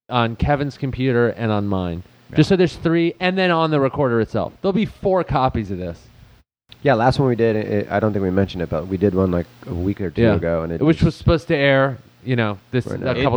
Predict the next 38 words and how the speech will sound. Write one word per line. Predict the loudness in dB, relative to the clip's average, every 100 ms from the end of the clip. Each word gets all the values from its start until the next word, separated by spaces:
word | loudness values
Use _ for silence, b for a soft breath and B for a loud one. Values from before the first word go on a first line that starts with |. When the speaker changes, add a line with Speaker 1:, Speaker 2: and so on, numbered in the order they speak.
| 2
Speaker 2:
It, |
Speaker 1:
days | 0
ago. | -2
Speaker 2:
it | -2
literally | 0 0 0
exists | -2 -4 -6 -6
as | -10
pure | -8 -4 -2
art. | 0 -2 -4 -16 -20 -20 -4
Speaker 3:
Yeah. | 2 2 0
Speaker 2:
It | -8 -16 -20 -20 -20 -16 -6
Speaker 3:
I |
Speaker 2:
was | 0
a |
Speaker 3:
mean, | 2
Speaker 2:
performance | 0 0 0
Speaker 3:
we | 0
did |
that | 0 -2
Speaker 2:
piece. | -4 -6
Speaker 3:
for | -6
us. | -4 -4 0
Speaker 1:
Uh-huh. | 2 2 0 -4 _ _
Speaker 2:
It | -6 0
was | 0
a | 0
happening. | 0 -2 -2 -6 -2
We | 0
had | 0
a |
happening. | -2 -2 -4 -10 -14 -20 -8 0
Speaker 1:
Yeah. | 2 2 0
Speaker 3:
We |
did | 2
that | 2 2
for | 0
your | -2
two | -2 -4 -4